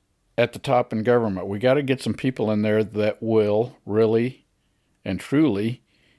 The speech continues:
clean out the swamp. And there's only one guy that can do that, and you know who I'm talking about. So, yeah,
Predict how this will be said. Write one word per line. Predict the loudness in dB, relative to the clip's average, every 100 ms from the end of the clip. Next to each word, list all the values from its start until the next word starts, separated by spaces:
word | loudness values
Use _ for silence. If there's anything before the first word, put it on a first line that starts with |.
| _ _ -10
clean | 0 2 4
out | 2 2
the | -2
swamp. | -4 -2 -2 -4 -12 -20 _ _ _ _ _ _ _ -12
And | -10 -6
there's | -4 0
only | 0 0
one | 0 0
guy | 2 2
that | 2 -2
can | -2 0
do | 2
that, | 2 0 -4
and | -8
you | -4
know | -4 -2
who | -4
I'm | 0
talking | 0 0 -2
about. | -6 -6 -8 _ -20 _ _ _ _ _ _ _ _ _ -20
So, | -4 0 0 0 -6 _ _ _ -2
yeah, | -2 -2